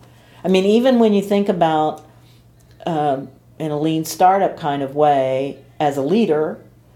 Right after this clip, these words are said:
if you're, if you are thinking about what kind of, how are we gonna test,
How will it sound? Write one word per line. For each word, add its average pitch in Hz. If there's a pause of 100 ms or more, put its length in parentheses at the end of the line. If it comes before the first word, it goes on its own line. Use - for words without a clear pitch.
(200)
if 170
you're, 160
if 160
you 147
are 135
thinking 185
about 147
what 156
kind 180
of, -
how 175
are 196
we 190
gonna 160 (340)
test, 190